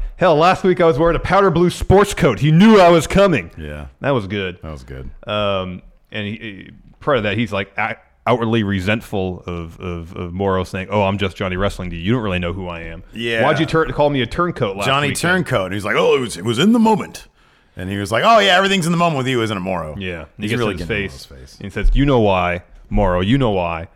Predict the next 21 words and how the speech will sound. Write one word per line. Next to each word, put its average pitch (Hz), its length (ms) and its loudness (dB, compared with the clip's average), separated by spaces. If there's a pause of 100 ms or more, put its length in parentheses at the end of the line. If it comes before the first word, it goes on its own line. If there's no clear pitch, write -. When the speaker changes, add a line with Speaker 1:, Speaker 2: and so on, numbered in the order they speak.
(400)
Speaker 1:
But, - 280 -10 (160)
uh, 90 240 -8 (100)
for 123 140 -4
you 107 40 0
to 92 60 -6
say 131 320 0
it, - 320 -8
uh, 104 40 -10
you 104 260 -2
have 104 100 -2
to 104 80 -6
admit 110 220 -2
that 98 60 -6
you're 110 180 0
a 101 40 0
liar. 95 560 -2
Speaker 2:
Mm. 95 240 -10
Speaker 1:
Are 110 80 0
you 123 160 4
a 120 40 4
liar? 107 440 2